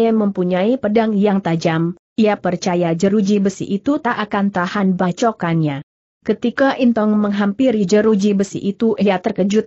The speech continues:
hingga ia menghentikan langkahnya secara mendadak. Hong Ho Pei Hee pun maju.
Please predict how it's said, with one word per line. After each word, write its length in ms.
hingga 480
ia 240
menghentikan 640
langkahnya 640
secara 640
mendadak. 560
Hong 240
Ho 160
Pei 160
Hee 640
pun 240
maju. 480